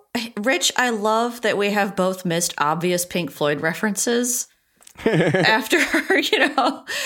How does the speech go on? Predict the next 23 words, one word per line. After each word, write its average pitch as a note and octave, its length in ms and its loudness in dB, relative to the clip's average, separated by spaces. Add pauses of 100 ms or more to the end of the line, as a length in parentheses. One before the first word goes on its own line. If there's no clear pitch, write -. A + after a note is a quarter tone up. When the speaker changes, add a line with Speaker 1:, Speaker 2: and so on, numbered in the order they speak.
(160)
Speaker 1:
I, B3 280 2
I, A3 260 2
after G#3+ 300 2
we G#3 100 2
just C4+ 400 -2
had A3+ 140 0
this F#3+ 140 -4
conversation F#3 840 -2
about, E3+ 540 2 (140)
you F#3 140 0
know, E3 280 2
Hysteria F3+ 640 2
and D#3+ 420 0 (160)
Goodbye E3+ 360 2
Blue D#3+ 180 -4
Sky, D3+ 640 2
my D3+ 220 2 (120)
terrible D#3+ 640 0
gaffe D3+ 440 -2
there D#3 200 0
because D3+ 300 -4
they're D3 140 0
identical. D3+ 800 -2